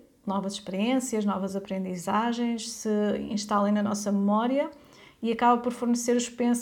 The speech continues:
o espaço mental subconsciente para continuar a trabalhar. E para mim existe aqui uma palavra que se destaca e que é muito importante, que é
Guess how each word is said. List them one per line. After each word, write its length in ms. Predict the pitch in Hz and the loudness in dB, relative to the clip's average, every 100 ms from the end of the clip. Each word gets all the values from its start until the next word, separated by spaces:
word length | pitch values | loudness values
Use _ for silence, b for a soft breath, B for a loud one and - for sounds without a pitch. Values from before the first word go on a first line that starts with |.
| - | -4
o 40 | |
espaço 500 | 208 - 233 240 - | -10 -2 0 0 -2
mental 420 | 226 220 220 214 202 | -4 -2 2 2 2
subconsciente 920 | - 208 - 208 202 - 214 240 262 | -2 -6 -2 0 0 -2 -2 -2 -4
para 220 | - 226 | -4 -6
continuar 500 | 226 220 220 220 214 | -4 -6 -4 -2 -2
a 60 | 208 | -2
trabalhar. 540 | 208 202 196 - 165 - B B B B B B B B B _ | -4 -2 -4 -6 -12 -18 B B B B B B B B B _
E 60 | 247 | 4
para 200 | 277 277 | 8 8
mim 100 | 285 | 8
existe 280 | 277 277 277 | 4 0 -2
aqui 140 | 277 | 0
uma 120 | 262 | 2
palavra 300 | 262 254 254 | 4 4 4
que 100 | 254 | -2
se 100 | - | -6
destaca 420 | - - 247 240 | -10 -4 -2 -2
e 20 | 240 | -6
que 120 | 240 | -2
é 20 | |
muito 260 | 240 233 240 | 0 -2 -4
importante, 640 | 233 - - 220 202 - | -6 -8 -4 -2 -2 -6
que 180 | - 202 | -10 -6
é 260 | 190 185 | -6 -6